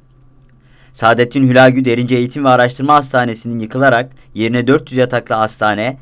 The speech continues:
S K Devlet Hastanesi'nin yerine ise iki yüz elli yataklı hastane yapılacağını sosyal medya hesabından duyurdu. Saadettin Hülagü, yeni hastanelerin yatırım programına alındığını açıklayarak sosyal medya hesabından şu paylaşım yaptı.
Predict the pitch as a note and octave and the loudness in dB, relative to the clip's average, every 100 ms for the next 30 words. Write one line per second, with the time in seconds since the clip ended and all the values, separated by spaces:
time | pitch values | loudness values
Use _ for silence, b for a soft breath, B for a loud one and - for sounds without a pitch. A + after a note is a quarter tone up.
0 | b b - B2+ B2 B2 C#3 C#3+ C3+ C3 | b b -8 -4 0 0 0 -4 -2 -4
1 | B2 A#2+ C3+ C#3 B2 C#3 D#3 B2 C3 - | -4 -6 -4 -2 -2 -2 -6 -6 -6 -8
2 | A#2+ B2+ B2 A#2+ C#3+ D3+ C3 B2+ A2+ A#2 | -12 -8 -4 -4 -4 -4 -4 -4 -4 -4
3 | B2+ C3 C3 B2+ A2 G#2+ G#2 B2+ E3 - | -4 0 -2 -2 -6 -2 -4 -4 -10 -12
4 | A#2 A#2+ B2+ C3 C#3+ B2+ A2+ A2+ A2 B2 | -10 -4 -2 -2 -2 -2 -2 -2 -2 -2
5 | E3 D#3 C#3+ B2+ A2+ F#2 - - _ _ | -2 -2 -2 0 -2 -2 -8 -20 _ _
6 | _ _ _ - _ _ - _ b b | _ _ _ -20 _ _ -20 _ b b
7 | b b b - G#2+ A2+ B2+ C3+ C3 B2 | b b b -6 2 2 2 0 0 4
8 | C3+ B2+ C3 B2 C3+ C3 C3+ A#2+ A#2 A#2+ | 4 4 0 2 2 2 0 -2 -4 -4
9 | C#3+ B2+ C3 C#3+ C3+ A2+ A#2 A2+ G#2+ G#2+ | -4 -6 -6 -6 -4 -2 -2 -2 -2 -2
10 | G#2+ A2 G#2+ G2+ - C3 D3+ C3 C#3+ b | -4 -4 -4 -6 -6 0 2 2 -2 b
11 | b - A2 A#2+ A#2+ C3+ C3 A#2 A#2 G#2+ | b -10 -4 -2 0 0 0 0 0 -2
12 | A#2+ F3 - D#3+ C#3+ C#3 C#3+ B2+ B2 - | -2 -6 -4 0 0 0 0 0 0 -8
13 | F#2 | -10